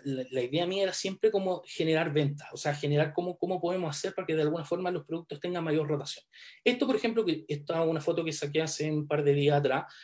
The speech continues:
eh, esto no se puede hacer, básicamente. O sea, eh,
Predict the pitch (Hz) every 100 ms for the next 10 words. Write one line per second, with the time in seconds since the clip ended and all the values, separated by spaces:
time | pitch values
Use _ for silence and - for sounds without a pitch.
0 | - - 151 147 220 262 226 214 190 156
1 | 165 143 - 107 - _ _ _ _ 170
2 | 156 165 156 147 143 143 180 - 156 143